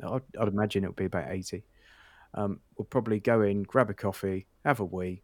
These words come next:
wash our hands because we're clean like that, and then return to the car. And we've probably, in ten minutes, put sixty, seventy miles into it. When I took that long range up to Scotland, um, last year,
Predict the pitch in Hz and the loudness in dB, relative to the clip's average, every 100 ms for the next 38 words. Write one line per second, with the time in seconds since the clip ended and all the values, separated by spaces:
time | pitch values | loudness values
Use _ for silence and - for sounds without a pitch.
0 | _ _ _ - 123 113 92 92 95 - | _ _ _ 2 4 4 0 -2 -4 -6
1 | 101 - 98 - 95 92 _ _ - 113 | -10 -6 -6 -4 -6 -6 _ _ -4 2
2 | 107 95 90 - 92 - _ _ - - | 2 2 -4 -6 -8 -8 _ _ -20 -20
3 | - _ 120 120 120 113 - 123 - 123 | -20 _ 0 4 4 2 0 -2 2 0
4 | 117 104 - 123 95 90 113 - _ _ | 2 -2 0 0 0 -2 -6 -14 _ _
5 | - 113 113 110 107 - - _ - 139 | -2 2 4 2 0 -6 -14 _ -2 -2
6 | 139 _ 175 175 104 90 90 - 110 107 | -2 _ 2 2 0 0 -4 -8 -4 -2
7 | 101 101 101 _ _ _ - 143 131 127 | -2 -4 -6 _ _ _ -2 0 2 0
8 | 85 101 - - - _ _ - 107 - | 0 -4 -4 -8 -8 _ _ -2 -2 -2
9 | _ - - 117 - 110 107 107 98 101 | _ -4 -2 -2 -6 -6 -2 -2 -2 -2
10 | 98 95 92 92 90 - 90 - _ _ | 0 0 -4 -6 -8 -6 -6 -8 _ _
11 | 143 143 127 107 113 98 120 127 110 107 | 4 4 4 2 2 2 6 6 6 4
12 | 101 104 98 - - - 135 90 98 92 | 2 0 -2 0 0 4 4 4 -2 -2
13 | - - - - 110 104 104 98 - 117 | -6 -12 -18 -6 -2 0 0 -4 2 4
14 | 107 101 - 117 95 | 4 2 2 4 2